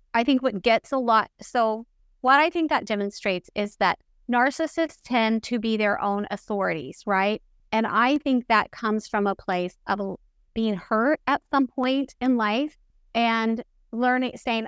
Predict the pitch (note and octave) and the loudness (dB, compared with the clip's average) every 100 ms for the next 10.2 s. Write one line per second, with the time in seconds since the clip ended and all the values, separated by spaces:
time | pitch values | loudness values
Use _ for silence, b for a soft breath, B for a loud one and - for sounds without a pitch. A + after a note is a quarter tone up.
0 | - B3+ D4+ - C#4+ - B3 A3 - A#3 | 0 2 2 -2 -4 -2 -2 -2 -4 -4
1 | A#3 A#3 A3 A3+ _ _ _ - C4+ B3 | -2 0 0 0 _ _ _ -4 -2 2
2 | B3 C4+ C4 A3+ G#3+ - F3+ D#3+ F3+ D#3 | 2 2 0 -2 -2 0 0 0 -2 -6
3 | - - D4 F4+ D4 A#3 - G#3+ F#3+ G#3 | -6 -2 0 2 0 -2 0 2 2 0
4 | G#3+ - F3 F#3 _ - B3 B3 D4+ D4+ | -4 -4 -8 -8 _ 0 2 2 2 0
5 | B3+ C4+ A#3+ A3+ B3+ C4 A#3+ A#3+ A#3 G#3+ | 0 0 2 2 0 -2 -4 -6 -8 -8
6 | G#3+ - B3 A#3+ A#3 A3 A#3+ A3 G3 G3+ | -10 -4 0 0 -2 -4 -2 -2 0 0
7 | A3 G#3 - F#3+ - F#3 - - G3+ - | 0 -2 0 0 0 -10 -10 -4 -4 -4
8 | G3+ - G#3 G#3 C#4 G4 F#4 _ _ _ | -10 -4 -4 0 0 0 -2 _ _ _
9 | - A#3+ A#3 - C#4 C#4+ C#4 - B3 A3 | 0 0 0 0 0 0 -2 -2 2 4
10 | G#3 | 4